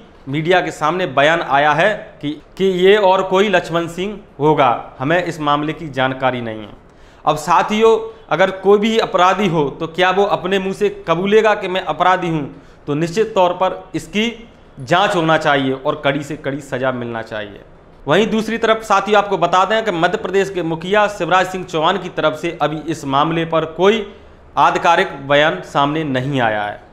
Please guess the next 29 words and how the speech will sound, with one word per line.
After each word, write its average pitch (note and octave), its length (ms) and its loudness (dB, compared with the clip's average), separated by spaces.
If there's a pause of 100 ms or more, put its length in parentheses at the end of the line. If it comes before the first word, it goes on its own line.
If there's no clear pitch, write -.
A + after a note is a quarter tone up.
(300)
कहीं E3+ 220 0
ना A#3+ 100 2
कहीं A3+ 160 2
मीडिया G3+ 400 2
के A3 100 0
इस G3 120 -2
रवैये F3+ 380 0
को G3 160 -2
देखकर F3 360 -2 (120)
ऐसा E3 240 2
लगता D#3+ 400 2
है F3+ 200 2
कि F#3+ 180 0 (840)
क्या F3 120 6
इसमें F#3 260 2
मुख्यमंत्री G3+ 540 0
शिवराज F#3+ 320 2
सिंह G#3 140 -4
चौहान F3 360 2
के G3 120 -2
कर्मचारी E3+ 520 0
ही G3+ 160 2
नहीं, G#3+ 240 2 (280)
बल्कि G3 340 2 (480)
खुद A3 200 2
शिवराज F3 380 2
सिंह F3 200 -4
चौहान E3+ 520 2 (460)
और D#3+ 220 4